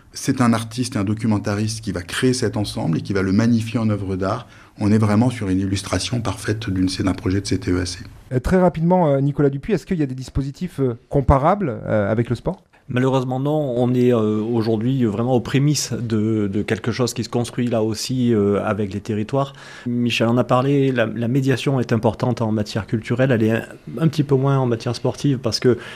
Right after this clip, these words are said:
Speaker 3: il y a possibilité d'expérimenter soi-même de manière un peu plus, un peu plus facile, euh, et puis ou soit dans un cadre familial, soit dans un cadre, dans un cadre scolaire. Euh, pour autant aujourd'hui on se rend compte que le sport peut aussi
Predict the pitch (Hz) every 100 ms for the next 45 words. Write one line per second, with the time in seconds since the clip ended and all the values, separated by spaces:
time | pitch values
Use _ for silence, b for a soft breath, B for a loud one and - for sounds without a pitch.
0 | B B - - 113 120 120 147 123 110
1 | 120 107 113 117 120 - 117 123 123 110
2 | 107 101 104 107 107 - 117 113 104 98
3 | 95 110 113 - 151 143 B B B B
4 | - 107 110 107 113 113 113 131 123 117
5 | 104 123 104 98 101 95 95 101 107 113
6 | 113 127 127 - 104 101 101 113 107 104
7 | 101 101 98 95 95 101 101 104 - 127
8 | 131 - B B B - 104 131 127 127
9 | 139 127 117 120 123 147 135 117 110 113
10 | 110 139 139 139 127 113 107 B B B
11 | 113 110 101 - 113 113 107 - 123 139
12 | 120 139 - 147 147